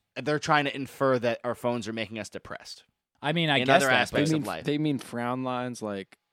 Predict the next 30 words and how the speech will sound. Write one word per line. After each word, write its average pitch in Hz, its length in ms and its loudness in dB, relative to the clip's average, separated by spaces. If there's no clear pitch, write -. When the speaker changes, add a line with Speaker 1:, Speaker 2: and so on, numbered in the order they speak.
Speaker 3:
by 107 120 -12
your, 87 180 -12
like, 104 100 -20
down 101 260 -14
here, 110 260 -12
or 113 280 -14
Speaker 1:
They're 120 140 -6
your 117 140 -8
face. - 540 -10
Speaker 2:
Frown 113 160 -2
Speaker 1:
Your 127 80 0
whole 131 100 2
Speaker 2:
lines 113 160 0
Speaker 1:
face. 127 400 0
Wherever 139 340 2
they 143 160 6
Speaker 2:
are 113 40 0
Speaker 1:
f-, 107 180 -14
Speaker 2:
where 90 120 -12
Speaker 1:
occur. 135 220 2
Speaker 2:
you 120 100 0
frown 123 300 -2
from. 147 140 -4
Speaker 3:
Probably 143 200 -2
because, 127 340 -8
like, 110 180 -4
how - 140 -6
you - 60 0
Speaker 2:
<laughs> - 180 -6
Speaker 3:
squint. 117 420 -4